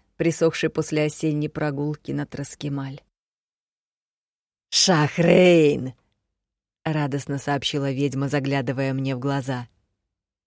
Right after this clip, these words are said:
"Шахрейн, Шахрейн!" подтвердила я, отпихивая ее подальше. К счастью, довольная старуха отпустила мою обувь и, как была на четвереньках,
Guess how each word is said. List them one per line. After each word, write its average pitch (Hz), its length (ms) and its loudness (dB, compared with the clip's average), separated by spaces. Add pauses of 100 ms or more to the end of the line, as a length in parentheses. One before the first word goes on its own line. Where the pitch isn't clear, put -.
(600)
"Шахрейн, 175 720 2 (160)
Шахрейн!" 160 640 2 (920)
подтвердила 131 680 -4
я, 135 300 -6 (240)
отпихивая 135 720 -6
ее 127 280 -6
подальше. 123 680 -8 (1400)
К - 60 -18
счастью, 151 540 -4
довольная 135 560 -2
старуха 139 500 -6
отпустила 151 800 -8
мою 127 340 -6
обувь 127 460 -8 (460)
и, 180 80 -2
как 147 200 0
была 151 300 2
на 143 120 0
четвереньках, 143 800 -2